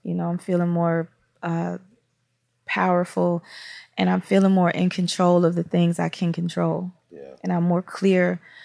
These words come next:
Speaker 1: on most of the things that I can't. And when the, when new things that I can't control show up that maybe I'm not familiar with,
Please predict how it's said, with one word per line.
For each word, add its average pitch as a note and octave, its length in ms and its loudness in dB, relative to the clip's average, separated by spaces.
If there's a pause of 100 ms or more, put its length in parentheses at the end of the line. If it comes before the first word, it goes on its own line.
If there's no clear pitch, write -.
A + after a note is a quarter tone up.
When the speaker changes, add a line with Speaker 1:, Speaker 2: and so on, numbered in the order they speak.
(200)
Speaker 1:
on F3 480 0 (240)
most F3+ 380 0
of F3+ 60 0
the E3+ 100 0
things E3+ 320 0
that F3 120 0
I E3 80 -4
can't. F3 440 -4 (720)
And E3+ 180 0
when E3+ 100 0
the, E3 140 0 (240)
when E3+ 260 2
new A3+ 180 6
things G3+ 340 2
that F#3 120 2
I F3+ 100 2
can't F3+ 260 0
control F3+ 400 0
show E3 260 0
up - 160 -2
that F3 120 0
maybe F3 260 2
I'm E3+ 120 2
not E3 160 0
familiar F#3 540 0
with, F3 240 0